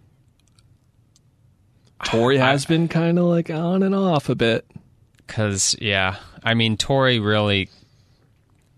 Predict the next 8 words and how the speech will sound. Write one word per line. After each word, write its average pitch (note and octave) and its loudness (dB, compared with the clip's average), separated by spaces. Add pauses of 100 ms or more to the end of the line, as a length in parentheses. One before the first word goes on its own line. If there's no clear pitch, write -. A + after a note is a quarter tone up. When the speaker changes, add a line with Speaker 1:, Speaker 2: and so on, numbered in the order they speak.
Speaker 2:
is G2+ -4
what G2 -4
Ish - -4
is, C#2 -4
and F#2+ -6
neither F#2+ 0
really F#2 -2
have F#2 -6